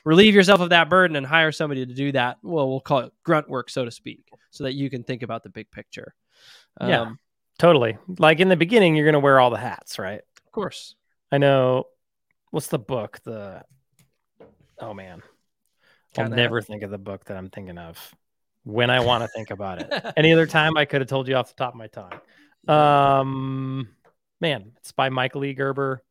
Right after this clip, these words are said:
Speaker 2: It's about systemizing your business. Anyway, talks about wearing all the hats, right? So you're wearing
Speaker 1: Yeah.
Speaker 2: all the hats in the beginning of your plumbing business. You are the technician, you are the C S R, you are the general manager, you are the owner.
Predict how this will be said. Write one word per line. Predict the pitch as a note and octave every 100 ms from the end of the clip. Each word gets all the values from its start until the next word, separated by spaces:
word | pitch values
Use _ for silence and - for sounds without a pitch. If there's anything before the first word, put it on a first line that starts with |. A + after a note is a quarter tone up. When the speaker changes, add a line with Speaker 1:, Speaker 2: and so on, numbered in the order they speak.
| _ _ _ _ _
Speaker 2:
It's | -
about | D3 -
systemizing | D#3+ C3+ D3+ C3+ B2+
your | C3
business. | A#2+ A#2+ A#2+ A#2+
Anyway, | C3+ A#2+ A2+ _ _ _ _ _ _ _ _
talks | E3 D#3
about | E3 D#3+
wearing | D#3 D3 C3+
all | D3
the | D3+
hats, | C#3 A#2+ G#2 - -
right? | C3+ C3 D#3 _ _
So | - D#3+
you're | D3+
wearing | D#3+ E3+
Speaker 1:
Yeah. |
Speaker 2:
all | D#3+
the | D3
hats | C#3+ C#3+ C#3+ -
in | - E3
the | D3+
beginning | C#3 C#3 C#3 C3+
of |
your | B2
plumbing | A#2+ C#3 C3+ A#2+
business. | A#2+ A2 A2+ -
You | C3+ C#3+ C#3
are | B2+ C3 C3
the | B2+
technician, | B2+ C3 - B2+ A#2+ C3+ B2+ B2
you | B2+ B2+
are | B2
the | A#2+
C | - C3+ B2
S | B2+ -
R, | B2 A#2+ A#2+ A#2
you | A2+ B2
are | B2 A#2+
the | A#2+
general | A2 A#2+ A#2 A#2
manager, | A#2 A#2 A2 A#2 A#2
you | A2+ A#2 A#2+
are | A#2
the | A2+ A2+
owner. | A2+ B2+ C#3 D#3+